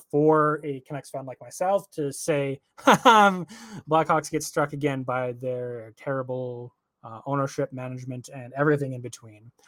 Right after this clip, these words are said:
Um, players, including and not limited to Patrick Kane, uh, Jonathan Toews, Duncan Keith, Brent Seabrook. Uh, the list can go on. But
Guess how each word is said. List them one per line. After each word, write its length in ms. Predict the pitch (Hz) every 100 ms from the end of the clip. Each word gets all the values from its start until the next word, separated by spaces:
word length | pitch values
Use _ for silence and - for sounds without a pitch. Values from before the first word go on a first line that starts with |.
| _ -
Um, 300 | 120 107 110
players, 400 | 170 170 165 147
including 600 | 156 147 277 285 226 214
and 80 | 180
not 180 | 185 170
limited 260 | 160 151
to 120 | 147 147
Patrick 320 | 147 139 135
Kane, 320 | 139 127 123 _ - _ -
uh, 300 | 117 113 110
Jonathan 360 | 117 135 127 117
Toews, 680 | - 117 113 - - - - _
Duncan 260 | 135 135 131
Keith, 380 | - 110 107 -
Brent 180 | 123
Seabrook. 460 | - 117 117 107 _ -
Uh, 160 | 139 139
the 80 |
list 160 | 185 214
can 100 | 202
go 120 | 214
on. 220 | 226 143 - _ - - _ _
But 320 | - 226 135